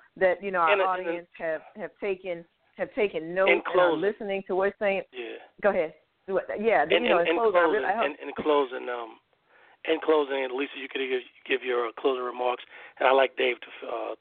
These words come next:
Speaker 2: to leave the folks with something as well. But in closing, for me, investing in myself, I just had, I, I mean, I, I don't know how else to put it. I had the balls to do it. I had the balls to pull his stepdaughter over and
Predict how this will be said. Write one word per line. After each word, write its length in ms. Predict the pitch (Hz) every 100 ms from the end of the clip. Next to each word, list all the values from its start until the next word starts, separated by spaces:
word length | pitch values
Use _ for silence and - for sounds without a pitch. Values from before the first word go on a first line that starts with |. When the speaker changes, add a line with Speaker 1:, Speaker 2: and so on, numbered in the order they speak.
| 113
Speaker 2:
to 80 |
leave 180 | 117 117
the 60 | 110 -
folks 220 | 113 -
with 100 | 117 -
something 240 | 113 127
as 140 | 123 117
well. 300 | 120 - - - - - -
But 80 | -
in 80 | 143
closing, 440 | - 160 151 131 123 -
for 60 |
me, 420 | 139 160 139 - -
investing 420 | - 117 139 - 131
in 140 | 127
myself, 560 | 131 127 - 127 123 117 - - - -
I 140 | - 147
just 160 | 151 -
had, 320 | 143 135 127 - - - _ _
I, 240 | - - 113
I 40 | 120
mean, 140 | 120
I, 80 | 113 - -
I 40 |
don't 80 | 127
know 80 | 120
how 220 | 120 127 -
else 140 | 127 120
to 80 | -
put 160 | - 147
it. 80 | 113 - - - -
I 80 | 143
had 100 | -
the 140 | 117
balls 240 | 135 139 127
to 80 | - -
do 180 | 147
it. 120 | 123 - _ _ _ -
I 60 | 131
had 80 | 131
the 80 |
balls 300 | 117 131 131 -
to 80 | -
pull 120 | 139 127
his 60 | -
stepdaughter 520 | 143 135 - 131 123
over 280 | 131 143 123
and 100 | 120